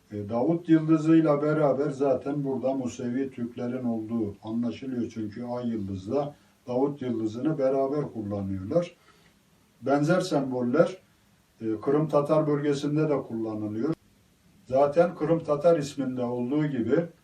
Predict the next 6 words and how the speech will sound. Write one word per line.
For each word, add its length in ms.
Avrupa'da 640
olan, 360
e, 40
Musevi 540
Türklerin 480
yaşadığı 760